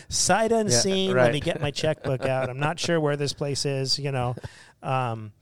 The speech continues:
Speaker 1: but it's amazing as I sat back there, because as I presented to this group, a lot of my examples in my slides were where the value of homes were two, three, four hundred thousand dollars, and I completely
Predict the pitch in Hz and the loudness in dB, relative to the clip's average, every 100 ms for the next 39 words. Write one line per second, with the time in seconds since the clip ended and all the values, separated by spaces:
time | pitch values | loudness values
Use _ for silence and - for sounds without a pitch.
0 | - _ _ _ _ - 156 147 156 151 | -20 _ _ _ _ -6 -4 -2 -4 -2
1 | 190 196 170 131 120 117 151 135 147 196 | -2 -2 -4 -2 -2 -2 -4 -4 -6 -4
2 | - 143 127 135 123 120 127 - 120 139 | -4 -4 -4 -4 -4 -4 -6 -6 -8 -6
3 | 220 - 135 117 - 117 113 165 101 98 | -8 -8 -8 -6 -8 -6 -4 -2 -4 -8
4 | - _ _ _ _ - 127 120 185 185 | -16 _ _ _ _ -6 -2 0 0 -2
5 | 156 131 104 120 135 139 117 110 107 - | -6 -6 -8 -8 -4 -4 -4 -6 -6 -6
6 | 104 110 135 135 127 117 110 104 _ _ | -6 -6 -6 -6 -6 -4 -4 -6 _ _
7 | - 131 123 127 139 139 117 123 127 117 | -6 -4 -2 0 0 0 -4 -8 -6 -6
8 | 127 113 110 _ - - 131 110 - 131 | -6 -6 -8 _ -14 -6 -4 -4 -8 -8
9 | 123 107 98 135 135 113 127 117 104 107 | -8 -8 -12 -8 -8 -6 -6 -6 -8 -8
10 | 113 110 101 107 107 98 87 - 123 120 | -6 -8 -8 -6 -6 -6 -10 -12 -10 -10
11 | - 123 - 165 208 208 185 170 147 | -10 -10 -10 -8 -10 -6 -6 -4 -8